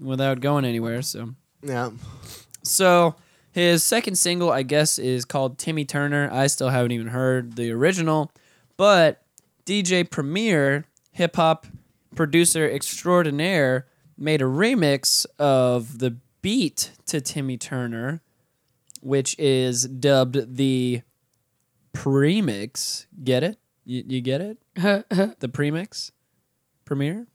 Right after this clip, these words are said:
Speaker 1: Remix?
Speaker 3: Yeah, that's good.
Speaker 1: The premix?
Speaker 3: That's good.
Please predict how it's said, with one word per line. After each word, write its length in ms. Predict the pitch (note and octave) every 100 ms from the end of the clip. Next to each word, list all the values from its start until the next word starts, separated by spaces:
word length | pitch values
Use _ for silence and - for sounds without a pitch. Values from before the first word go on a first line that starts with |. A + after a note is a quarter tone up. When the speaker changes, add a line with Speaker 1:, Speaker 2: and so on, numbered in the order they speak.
| _ - G3+
Speaker 1:
Remix? 520 | C3+ D#3 F#3 - -
Speaker 3:
Yeah, 280 | G#3 G3+ G3+
that's 160 | G3+ -
good. 200 | - - F#3 -
Speaker 1:
The 80 |
premix? 520 | D3+ E3+ F#3+ A3+ - -
Speaker 3:
That's 240 | G#3+ A3+
good. 280 | - - F3+